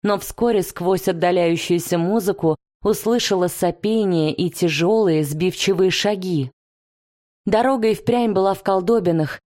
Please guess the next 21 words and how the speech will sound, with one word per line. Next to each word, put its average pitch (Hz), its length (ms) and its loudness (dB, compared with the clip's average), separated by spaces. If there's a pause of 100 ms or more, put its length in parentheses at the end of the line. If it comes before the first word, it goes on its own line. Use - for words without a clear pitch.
(100)
но 208 120 0
я 208 220 2
и - 20 0
в 170 40 -2
закатном 196 560 0
сумраке 196 560 0
их - 280 -2
рефлекторно 196 680 0
обходила, 196 760 0 (280)
а 190 140 2
перепуганной 180 640 0
Валерии 185 540 2
не 196 160 0
хватало 165 540 0
реакции. 151 680 -2 (560)
Музыка 233 460 2
становилась 185 720 0
всё - 240 0
тише 208 640 0
и - 180 -2
тише. 180 640 0